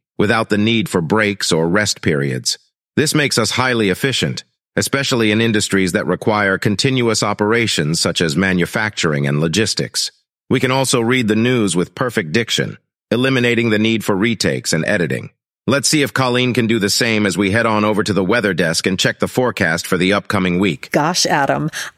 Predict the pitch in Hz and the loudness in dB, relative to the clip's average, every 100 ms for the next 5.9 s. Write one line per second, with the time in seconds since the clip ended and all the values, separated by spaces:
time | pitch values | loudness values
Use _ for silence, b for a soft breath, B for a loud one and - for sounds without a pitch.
0 | - 240 349 180 151 147 - 156 147 165 | -4 -2 -2 -2 0 -2 0 -2 0 0
1 | 208 196 170 147 156 160 147 147 170 208 | 2 2 2 0 0 0 0 2 2 0
2 | 214 214 180 170 - 165 160 143 135 - | 0 0 2 2 2 0 0 0 0 0
3 | 160 - 180 185 190 160 - 226 - 269 | 0 0 2 2 0 0 -2 -2 0 0
4 | 254 - - 320 240 202 - 170 190 262 | 0 -2 -2 0 0 0 -2 0 0 2
5 | 254 185 160 240 - 156 143 - - | 2 2 2 0 0 -2 -2 -2 -4